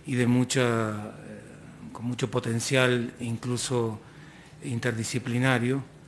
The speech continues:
Este, creo que, eh, en efecto es importante que estas cosas se hagan no solamente por, por,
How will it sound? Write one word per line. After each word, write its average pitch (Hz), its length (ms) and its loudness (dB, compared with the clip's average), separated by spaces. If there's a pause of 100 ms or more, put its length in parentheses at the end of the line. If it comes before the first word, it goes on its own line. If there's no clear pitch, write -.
(280)
Este, 120 460 -4
creo 127 340 0
que, 117 640 0 (140)
eh, 113 680 -10
en 226 80 -8
efecto 139 400 -2
es - 440 -6 (480)
importante 123 720 0
que 123 100 -4
estas 117 200 -8
cosas 117 360 -4
se 120 140 -2
hagan 120 280 4
no 117 60 2
solamente 117 460 -2
por, 113 220 -8
por, - 260 -16